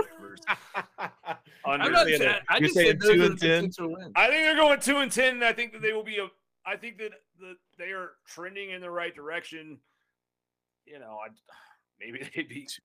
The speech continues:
Speaker 2: Texas again. Who knows? I,
Speaker 3: I was
Speaker 2: I
Speaker 3: about
Speaker 2: just
Speaker 3: to say two, two and ten after coming off a, a season where you beat Texas, um, even for Kansas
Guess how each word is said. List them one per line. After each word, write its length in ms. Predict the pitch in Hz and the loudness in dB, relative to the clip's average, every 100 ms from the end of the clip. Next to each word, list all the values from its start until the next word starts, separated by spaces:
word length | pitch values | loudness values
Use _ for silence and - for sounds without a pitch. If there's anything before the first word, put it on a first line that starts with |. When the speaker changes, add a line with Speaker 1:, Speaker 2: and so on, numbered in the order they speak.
| _ | _
Speaker 2:
Texas 380 | - 113 - 101 | -20 -18 -18 -20
again. 280 | 95 90 95 | -20 -20 -20
Who 180 | 98 107 | -20 -20
knows? 300 | 101 98 95 | -20 -20 -16
I, 220 | 117 127 | -8 -4
Speaker 3:
I 60 | 185 | -4
was 120 | 160 | -2
Speaker 2:
I 40 | |
Speaker 3:
about 180 | 143 139 | 0 0
Speaker 2:
just 140 | 120 - | -2 -6
Speaker 3:
to 60 | |
say 80 | 123 | -6
two, 180 | 117 - _ _ _ - | -8 -16 _ _ _ -12
two 260 | 165 202 | -8 -8
and 160 | 277 240 | -8 -10
ten 300 | 160 160 170 | -8 -6 -6
after 240 | 135 135 | -8 -10
coming 320 | 127 143 135 127 | -12 -12 -10 -10
off 280 | 120 117 113 | -8 -10 -10
a, 260 | 104 101 - | -12 -12 -14
a 100 | 107 | -16
season 400 | 92 107 110 110 | -14 -12 -12 -12
where 140 | 104 | -10
you 140 | 101 95 | -10 -10
beat 260 | 95 95 | -12 -14
Texas, 640 | - 90 - 123 120 - - _ - | -14 -16 -12 -12 -12 -14 -18 _ -20
um, 520 | 180 175 170 160 151 _ _ _ _ _ _ | -16 -16 -18 -20 -20 _ _ _ _ _ _
even 340 | 127 165 214 233 | -6 -6 -6 -8
for 200 | - 123 - | -8 -8 -10
Kansas 840 | - - 113 117 90 58 - - | -20 -14 -8 -8 -10 -16 -20 -20